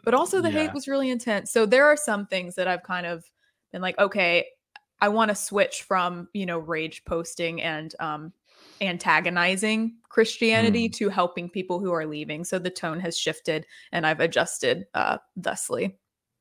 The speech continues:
Speaker 2: Yeah, and that, you can really see that come through in, you know, we normally promote this later on, but I need to promote it now. Feral Ministries podcast,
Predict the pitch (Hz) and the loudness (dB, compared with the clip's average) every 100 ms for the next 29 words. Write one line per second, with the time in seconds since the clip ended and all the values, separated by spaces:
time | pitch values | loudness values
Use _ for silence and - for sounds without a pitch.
0 | _ _ _ - - - _ 151 151 139 | _ _ _ -20 -20 -20 _ 4 6 6
1 | 143 156 - 143 127 135 139 165 170 156 | 2 0 -2 -6 -2 0 2 0 0 -2
2 | 139 120 - 127 117 113 120 113 107 113 | 0 0 0 0 0 -2 -2 -2 -4 -6
3 | 107 104 104 - 127 113 98 120 135 139 | -2 -2 -2 -6 -4 -4 -2 2 4 2
4 | 123 123 113 98 104 - 113 110 98 135 | 0 -2 -2 -2 -8 -8 -6 -6 -2 0
5 | 143 104 104 110 120 117 104 104 98 - | 0 0 -2 -2 -2 -4 -6 -6 -6 -4
6 | 131 107 104 - 135 131 123 117 113 - | -4 -2 -4 0 2 2 0 -4 -4 -6
7 | 104 - - 131 - 95 95 - | -8 -6 -6 -6 -4 -4 -4 -8